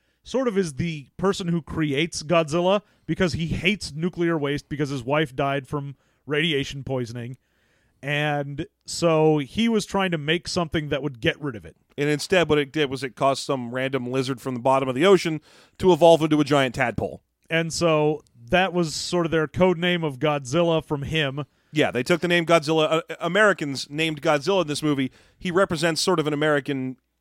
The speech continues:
Speaker 2: kind of imp-, imposition upon Japan.
Speaker 1: And that's why I kept saying, "No, it is not Shin Gojira, it is Shin Godzilla," because it is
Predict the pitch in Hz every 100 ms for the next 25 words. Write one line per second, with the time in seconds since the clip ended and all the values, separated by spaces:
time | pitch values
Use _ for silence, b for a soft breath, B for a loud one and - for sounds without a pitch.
0 | _ _ 180 165 147 185 160 - 196 180
1 | 160 180 - 107 95 143 160 143 127 151
2 | 117 82 - 156 175 190 - 127 180 196
3 | 190 185 165 135 143 165 151 - 151 143
4 | 135 135 135 139 135 - - _ _ _
5 | _ 127 165 175 - _ _ - 151 -
6 | 170 156 139 156 131 170 151 139 143 156
7 | - 170 147 127 170 165 147 131 131 147
8 | 170 156 156 147 143 131